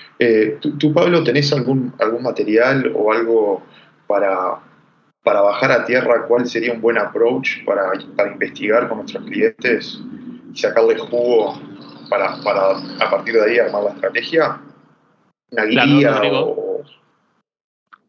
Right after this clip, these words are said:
Speaker 2: Claro. Nosotros, de forma trimestral, hacemos un bootcamp, eh, en el que muchos participantes de la comunidad han, han participado,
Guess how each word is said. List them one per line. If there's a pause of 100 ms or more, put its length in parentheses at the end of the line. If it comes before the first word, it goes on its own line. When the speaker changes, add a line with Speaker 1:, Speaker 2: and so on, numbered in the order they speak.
(140)
Speaker 2:
Claro. (460)
Nosotros,
de
forma
trimestral, (120)
hacemos
un
bootcamp, (560)
eh,
en
el
que (420)
muchos
participantes
de
la
comunidad
han,
han
participado,